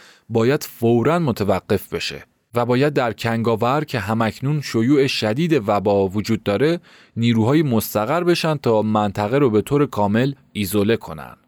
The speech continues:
گروه دیگری از زائران در همین شهر اقامت داشتن و یک پزشک واقعاً با معرفت هم به نام دکتر راوم با شجاعت این زائران رو در قرنطینه نگه داشته بود. هنگامی که ممقانی این اخبار رو شنید،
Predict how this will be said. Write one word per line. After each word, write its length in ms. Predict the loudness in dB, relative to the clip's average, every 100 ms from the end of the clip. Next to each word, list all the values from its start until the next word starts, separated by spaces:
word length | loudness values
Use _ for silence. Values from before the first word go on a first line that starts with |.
| _ _ -20 -20 _ -2
گروه 380 | 2 4 4 2
دیگری 440 | -2 -2 0 2
از 180 | 2 2
زائران 420 | 2 2 2 2
در 180 | 2 0
همین 300 | 0 0 0
شهر 360 | 0 0 -2 -4 -2
اقامت 520 | 0 0 0 0 -2
داشتن 540 | -6 -6 -10 -12 -14 _ _ _ _ -4
و 200 | -2 0
یک 220 | -2 -2
پزشک 460 | -2 0 0 0 0
واقعاً 380 | 2 2 2 2
با 220 | 2 2
معرفت 560 | 2 2 0 -2 -2
هم 160 | -4 0
به 80 | 0
نام 240 | 2 0 0
دکتر 360 | -2 0 0
راوم 500 | 2 2 2 0 0 -4 _ _ 0
با 140 | 0
شجاعت 600 | 2 0 2 2 0 -2
این 180 | -2 -2
زائران 600 | 2 2 4 2 2 2
رو 100 | 2
در 160 | 2
قرنطینه 600 | 0 -2 -2 -2 -2 -2
نگه 460 | 0 0 0 -2 -2
داشته 380 | -6 -8 -10 -10
بود. 320 | -12 -16 -20 _ _ -20 _ -2
هنگامی 360 | 2 2 0
که 100 | 0
ممقانی 560 | 0 0 0 0 0 0
این 140 | 0
اخبار 420 | 0 0 0 2
رو 80 | 0
شنید، 480 | 0 0 0 -2